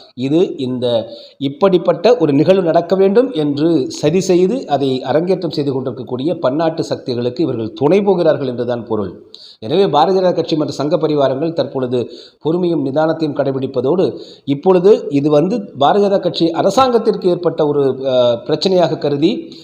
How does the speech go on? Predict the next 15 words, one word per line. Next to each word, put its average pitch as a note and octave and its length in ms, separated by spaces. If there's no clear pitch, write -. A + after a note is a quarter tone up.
இப்பொழுதுதான் A#3+ 720
உண்மையிலேயே G3+ 400
சங்க F#3+ 220
பரிவாரங்களும் E3+ 600
பாரதிய D#3+ 260
ஜனதா D3+ 140
கட்சியும் D3 440
இஸ்லாமியர்களை E3 420
அவர்கள் C3+ 400
அரவணைக்க D#3+ 520
வேண்டும், C3 300
ஆதரிக்க C#3 460
வேண்டும் B2+ 220
இங்குள்ள B2+ 300
மக்களை. A#2 460